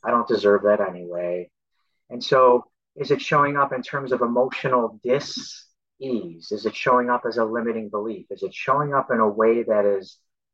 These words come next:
less than desirable?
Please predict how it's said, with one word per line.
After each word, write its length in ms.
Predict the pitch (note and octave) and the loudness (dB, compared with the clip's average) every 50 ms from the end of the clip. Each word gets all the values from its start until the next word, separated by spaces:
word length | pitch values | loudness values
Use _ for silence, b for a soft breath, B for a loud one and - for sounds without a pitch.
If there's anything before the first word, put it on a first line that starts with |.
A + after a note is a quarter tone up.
| _ _ | _ _
less 420 | - F2+ F#3+ G2 - C3 F#3 F#3 - - - - - _ _ _ _ _ _ _ _ _ _ _ - _ _ | -20 -16 -10 -4 -2 -2 -2 -2 -4 -10 -18 -20 -20 _ _ _ _ _ _ _ _ _ _ _ -20 _ _
than 180 | - A2+ A2 G#2+ | -4 -4 -4 -4
desirable? 880 | G2+ G#2 G2+ F#2+ G2+ G2+ G#2 G#2+ G#2+ G2 F#2 F2 E2 D#2+ E2 - _ | -6 -8 -6 -2 0 0 2 2 2 0 -2 -4 -8 -14 -20 -20 _